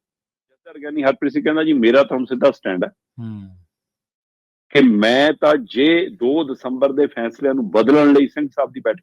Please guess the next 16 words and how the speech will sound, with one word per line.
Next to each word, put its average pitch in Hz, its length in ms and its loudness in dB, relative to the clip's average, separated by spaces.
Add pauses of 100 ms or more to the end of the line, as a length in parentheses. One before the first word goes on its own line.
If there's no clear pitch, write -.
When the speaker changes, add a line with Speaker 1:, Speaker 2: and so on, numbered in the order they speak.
Speaker 1:
ਹੋਊਗੀ, 120 160 -8
ਮੈਂ 113 140 -4
ਉਹਦੇ 120 180 0
ਵਿੱਚ 101 120 -20
ਸ਼ਾਮਲ 95 280 -10
ਨਹੀਂ।" 85 120 -20 (580)
Speaker 2:
ਹੂੰ। 104 200 -20 (1000)
Speaker 1:
ਮਤਲਬ 156 280 4
ਉਹਨਾਂ 151 160 2
ਦਾ 170 80 2
ਕਹਿਣਾ 165 300 -2
ਇਹ 156 160 2
ਹੈ 160 80 0
ਕਿ 160 260 -6 (540)
ਜੇ 127 180 -2
ਤੁਸੀਂ, 143 460 -2